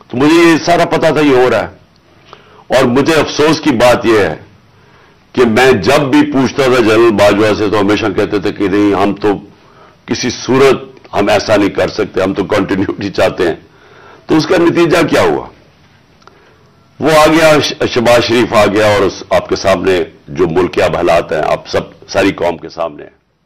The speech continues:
मेरा point ये है आज कि मैं अभी आखिरी जो अभी announcement जो करने लगा हूं, उससे पहले मैं सिर्फ ये पूछना चाहता हूं, कौन है जिम्मेदार इसका? क्या कोई इसका जवाब देगा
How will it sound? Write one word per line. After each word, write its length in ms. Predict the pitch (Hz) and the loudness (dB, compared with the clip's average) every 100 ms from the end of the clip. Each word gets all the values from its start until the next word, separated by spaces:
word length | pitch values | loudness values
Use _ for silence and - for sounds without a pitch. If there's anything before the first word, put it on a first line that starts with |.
| _ _ _ _ _ _ _ _ | _ _ _ _ _ _ _ _
मेरा 280 | 95 127 156 | -6 -2 0
point 420 | 151 131 127 123 | -2 -6 -6 -6
ये 240 | 104 104 98 | -6 -6 -4
है 140 | 82 | -6
आज 300 | 69 - _ _ _ _ _ _ _ _ _ _ | -12 -18 _ _ _ _ _ _ _ _ _ _
कि 60 | |
मैं 220 | 90 95 104 | -14 -10 -10
अभी 280 | 98 98 | -10 -12
आखिरी 380 | 95 90 _ 95 | -12 -12 _ -20
जो 360 | 82 92 87 _ _ _ | -20 -20 -20 _ _ _
अभी 160 | 82 | -20
announcement 840 | 87 85 87 _ _ _ 92 87 82 | -20 -20 -20 _ _ _ -20 -20 _
जो 60 | |
करने 280 | 80 90 90 | _ -20 -20
लगा 240 | 85 78 | -20 -20
हूं, 100 | 85 | -20
उससे 180 | 90 - | -20 -20
पहले 300 | 95 98 92 | -20 -20 -20
मैं 120 | 87 | -20
सिर्फ 260 | 82 80 78 | -20 -20 -20
ये 60 | 80 | -20
पूछना 380 | _ 76 92 | _ -20 -20
चाहता 340 | 80 82 78 - | -20 -20 -20 -20
हूं, 80 | _ _ _ _ _ _ _ _ _ _ _ _ _ _ _ | _ _ _ _ _ _ _ _ _ _ _ _ _ _ _
कौन 320 | 143 139 120 | -14 -14 -14
है 80 | 98 | -18
जिम्मेदार 560 | 80 82 82 50 - | -20 -20 -20 -18 -20
इसका? 340 | 71 _ _ _ _ _ _ _ _ _ _ _ _ _ _ _ | -20 _ _ _ _ _ _ _ _ _ _ _ _ _ _ _
क्या 220 | 107 123 | -8 -6
कोई 600 | 123 _ 107 120 123 - | _ _ -12 -12 -14 -18
इसका 380 | 113 _ - 117 | -20 _ -12 -12
जवाब 500 | 90 90 92 107 85 | -10 -10 -8 -8 _
देगा 420 | 92 101 101 95 | -14 -12 -10 -12